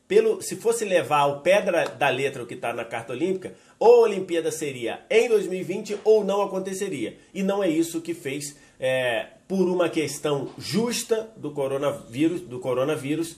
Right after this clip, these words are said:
você, é, modificou, você vai modificar, inclusive, a, a carta olímpica, acho que com razão. E aí vamos pro campo esportivo. <coughs> Por que também, é, faz sentido a gente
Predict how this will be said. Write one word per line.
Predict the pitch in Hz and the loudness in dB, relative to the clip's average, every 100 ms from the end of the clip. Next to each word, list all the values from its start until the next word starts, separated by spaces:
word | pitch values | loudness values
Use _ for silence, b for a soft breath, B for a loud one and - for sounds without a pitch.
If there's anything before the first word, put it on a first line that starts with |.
| b b b | b b b
você, | 147 156 - 147 147 147 | 2 2 2 2 2 2
é, | - 139 139 131 123 - | 2 2 4 2 0 -6
modificou, | 147 190 185 185 - 160 156 160 | -2 2 2 0 -4 -4 0 0
você | 151 165 | 0 -4
vai | 135 151 | 0 0
modificar, | 165 156 - - 135 139 | 0 -2 -6 -4 -2 -2
inclusive, | 143 143 98 120 127 135 B B B | -4 -10 -8 -8 -10 -12 B B B
a, | - 120 123 - 123 | 0 4 4 2 -6
a | |
carta | - 127 - | -4 -4 -2
olímpica, | 139 131 135 147 135 | -4 -4 -4 -6 -4
acho | 123 120 - | -4 -6 -10
que | 131 | -14
com | 131 131 | -8 -4
razão. | 135 123 95 82 - | -2 -2 -4 -10 -2
E | 220 | 4
aí | 208 185 | 4 4
vamos | 190 202 196 | -2 -4 -6
pro | 202 | -8
campo | 175 170 175 | -2 -2 -4
esportivo. | - 135 135 139 123 95 - b b b b | -8 -8 -8 -6 -6 -8 -16 b b b b
<coughs> | - 190 392 - - 185 _ - | -4 2 4 2 -4 -12 _ -8
Por | 202 - | -8 4
que | 233 | 4
também, | 240 208 190 190 - B B B | 4 2 0 -2 -8 B B B
é, | 151 156 156 143 | 2 4 6 4
faz | - 180 180 - | 2 2 2 -4
sentido | - 160 - 185 190 185 - B B | -2 -2 -2 -6 -4 -4 -8 B B
a | 139 | -4
gente | 123 156 156 160 156 | 0 -2 0 0 -2